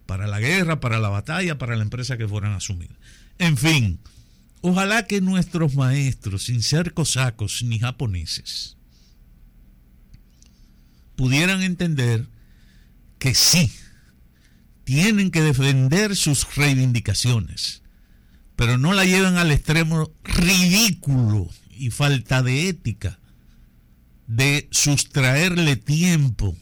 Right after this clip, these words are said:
y calidad a la educación por andar clamando, reivindicando dos o tres cheles más que ustedes creen que se merecen. No jueguen con la vocación ni con la imagen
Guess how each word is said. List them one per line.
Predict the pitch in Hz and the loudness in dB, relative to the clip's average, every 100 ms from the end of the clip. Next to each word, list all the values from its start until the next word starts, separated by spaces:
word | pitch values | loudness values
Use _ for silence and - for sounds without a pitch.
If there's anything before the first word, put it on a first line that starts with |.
| - - | -16 -18
y | - 113 | -14 -4
calidad | 139 135 127 143 165 127 | 0 0 0 0 0 0
a | 120 | 0
la | 117 | 2
educación | 120 120 123 - 185 160 107 - - - _ - - - - | 0 0 -2 0 0 0 -2 -6 -20 -20 _ -20 -20 -20 -10
por | - 117 | -2 0
andar | 117 117 139 147 131 123 - - - - - - - - - | 2 2 2 2 0 -4 -14 -20 -20 -20 -20 -20 -20 -20 -6
clamando, | 123 117 113 131 160 147 127 123 | 0 2 4 4 4 2 2 2
reivindicando | - 123 113 113 107 123 127 123 113 98 - - - - 113 | 2 2 2 2 0 2 2 2 2 -2 -6 -20 -20 -12 -4
dos | 113 160 156 | 0 2 2
o | 147 | 2
tres | 107 - 139 135 - | 0 0 0 0 0
cheles | 139 139 135 107 107 | 2 4 4 4 4
más | 113 117 113 - | 4 4 2 0
que | 110 | -2
ustedes | 107 117 110 107 | -2 0 0 0
creen | 110 104 107 | -2 -2 0
que | 107 | -2
se | 98 98 | 0 0
merecen. | 92 78 80 82 - - - - - - - - - _ _ _ _ - - | 0 -2 -6 -8 -8 -8 -14 -20 -20 -20 -20 -20 -20 _ _ _ _ -20 -12
No | 120 131 135 | -2 0 2
jueguen | 127 139 147 131 127 117 110 - | 2 2 2 0 0 -2 -4 -4
con | 117 117 113 | 0 2 4
la | 104 | 2
vocación | 101 101 - 104 - 123 135 139 127 117 | 2 -2 -2 -4 -2 -2 0 0 0 0
ni | 98 | 0
con | 104 95 | 0 2
la | |
imagen | 95 101 131 131 120 104 | 0 0 0 2 2 0